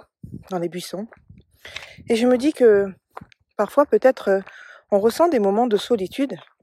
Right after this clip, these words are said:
mais en fait, on n'est pas seul, on est toujours en communion avec quelque chose,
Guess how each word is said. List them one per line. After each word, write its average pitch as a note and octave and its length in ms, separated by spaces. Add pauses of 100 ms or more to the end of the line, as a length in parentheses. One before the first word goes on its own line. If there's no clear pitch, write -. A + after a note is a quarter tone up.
(140)
mais F#3+ 100
en F3+ 80
fait, - 240
on F#3+ 60
n'est F#3 120
pas E3 160
seul, G3+ 260
on E3+ 100
est E3+ 120
toujours G3 260
en F3+ 60
communion F#3 440
avec E3 200
quelque E3 240
chose, A3+ 260